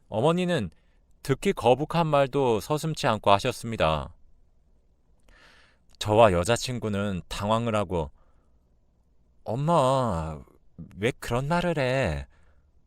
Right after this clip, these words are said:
오빠, 못 들은 척해. 엄마가 워낙 유별나잖아." 라고 해서 저는 웃어 넘겼지만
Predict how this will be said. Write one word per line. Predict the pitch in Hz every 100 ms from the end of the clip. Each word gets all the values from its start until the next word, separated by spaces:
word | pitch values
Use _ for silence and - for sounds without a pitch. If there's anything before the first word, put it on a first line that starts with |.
| _ _ _ -
오빠, | 202 131 85 - - - - - - - -
못 | 80 90
들은 | 135 139 147
척해. | 127 - 131 95 82 69 62 - - - _
엄마가 | 78 80 127 151 107
워낙 | 69 71 110 98 - _
유별나잖아." | 80 87 127 135 73 98 107 87 82 69 - _ _ _ _ _ _ _ _ _ _
라고 | 110 120 135 165
해서 | 165 160 147 92 - _ _ _ _ _ _ _
저는 | - 131 156
웃어 | 95 151
넘겼지만 | 120 87 117 135 123 110 107 123 76 71